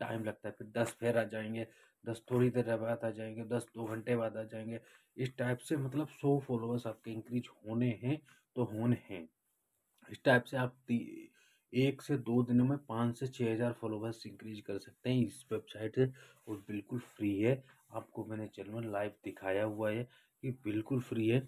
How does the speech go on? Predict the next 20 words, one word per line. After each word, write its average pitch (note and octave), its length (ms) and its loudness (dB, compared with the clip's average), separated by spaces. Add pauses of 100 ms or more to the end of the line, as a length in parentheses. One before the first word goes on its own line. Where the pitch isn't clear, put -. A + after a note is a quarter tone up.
(360)
तो - 140 -8
आपको A2+ 300 -2
क्या A2+ 180 2
करना A2+ 260 4
है, B2 100 8
आप A2+ 160 0
देख A2 140 0
सकते - 240 -6
हैं A#2 80 4
हमारे A2 240 0
फॉलोअर्स A2 380 2 (100)
बहुत A#2 240 -2
ज़्यादा A2+ 180 4
इंक्रीज, A#2 360 -2
इसको B2+ 300 2
हम B2 220 2
वेट A2+ 200 6
करते - 300 -2
हैं C3 280 0 (240)
इस - 140 -4